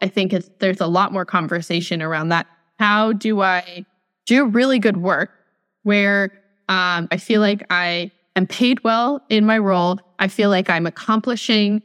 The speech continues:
goals and challenges that I set out for myself.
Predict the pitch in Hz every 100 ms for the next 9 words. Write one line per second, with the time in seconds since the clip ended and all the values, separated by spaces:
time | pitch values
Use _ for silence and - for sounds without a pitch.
0 | _ _ _ 214 202 196 208 202 180 -
1 | 180 185 190 196 190 180 180 175 - _
2 | _ 202 190 165 - - 170 170 175 175
3 | 156 196